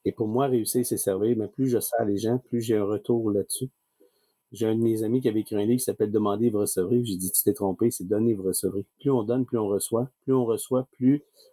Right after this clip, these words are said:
on fait partager notre passion aux gens, mais plus notre réussite, elle est grande, parce qu'on est plusieurs à la célébrer. Le but de réussir, c'est célébrer les moments qui, qui changent nos vies. Et c'est,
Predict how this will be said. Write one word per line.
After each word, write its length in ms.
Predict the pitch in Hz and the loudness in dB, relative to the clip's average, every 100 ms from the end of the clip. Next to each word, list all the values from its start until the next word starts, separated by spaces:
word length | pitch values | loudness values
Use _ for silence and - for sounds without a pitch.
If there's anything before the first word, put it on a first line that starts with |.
| _ | _
on 120 | 117 101 | 0 2
fait 140 | 110 | 0
partager 680 | - 117 - 117 104 107 123 | 0 -4 0 0 0 0 0
notre 240 | 107 98 | 0 -2
passion 420 | - 92 - 120 113 | -2 -2 0 0 2
aux 160 | 101 | 2
gens, 220 | 85 101 143 - | 0 -2 -4 -4
mais 120 | - _ | -6 _
plus 160 | 117 | 0
notre 220 | 113 101 - | 2 0 0
réussite, 380 | 98 - 120 - | 0 0 -2 0
elle 120 | 90 | 2
est 60 | |
grande, 320 | 90 95 95 65 - | 2 2 0 -4 -6
parce 160 | 95 | -4
qu'on 160 | - 101 | 0 2
est 60 | 98 | 0
plusieurs 460 | 101 101 113 107 | -2 0 2 2
à 120 | 98 | 0
la 100 | 95 | -2
célébrer. 540 | 85 - 95 90 90 - _ _ _ _ _ _ _ _ | 0 2 2 2 0 -4 _ _ _ _ _ _ _ _
Le 80 | 98 | -4
but 400 | 104 135 139 117 _ - | 0 2 0 -4 _ -2
de 120 | 104 | 0
réussir, 460 | 101 107 104 120 127 | 2 0 0 2 2
c'est 160 | 110 | 0
célébrer 760 | - - 113 107 95 98 120 117 _ - | -4 -2 0 2 2 2 0 -4 _ -8
les 180 | 101 101 | 0 2
moments 520 | 107 110 101 107 131 - | 2 2 2 0 -4 -4
qui, 200 | 101 90 | -2 -2
qui 140 | - | -4
changent 340 | - 127 123 113 | -4 0 0 0
nos 140 | 117 | 0
vies. 220 | 107 113 - - | -2 -8 -12 -2
Et 140 | 101 | -2
c'est, 260 | - 104 | 2 2